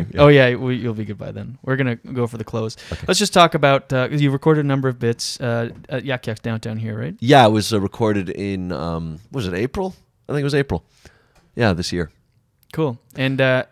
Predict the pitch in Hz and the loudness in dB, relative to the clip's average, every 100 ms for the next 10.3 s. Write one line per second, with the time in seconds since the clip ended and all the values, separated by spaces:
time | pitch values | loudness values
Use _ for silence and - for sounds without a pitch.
0 | - - 135 151 180 - - _ - 101 | -12 -14 -6 -4 -4 -6 -10 _ -2 2
1 | 104 110 - 139 226 190 104 - 104 - | 2 0 2 6 8 8 6 2 0 2
2 | 139 131 110 95 104 98 95 127 147 147 | 2 2 0 -2 0 0 0 4 4 4
3 | 147 127 - - - - - 123 160 135 | 2 -2 -2 -12 -10 -8 -4 -2 0 0
4 | 107 95 98 113 107 - 101 101 85 85 | 0 0 0 0 0 0 -4 -4 -4 -4
5 | 87 98 85 87 78 - _ - - - | -4 -4 -2 -2 -2 -10 _ -20 -8 -2
6 | 147 165 - 139 143 165 135 117 107 98 | 2 0 0 6 8 8 2 2 0 0
7 | 90 92 92 92 87 _ _ 87 73 - | 0 0 -2 -6 -8 _ _ -12 -12 -14
8 | _ - 101 87 85 85 80 - - 87 | _ -2 -2 0 -4 -2 -4 -10 -12 -12
9 | - - 71 - 80 62 - - - - | -12 -14 -12 -8 -8 -8 -16 -20 -18 -8
10 | 127 131 | -6 -4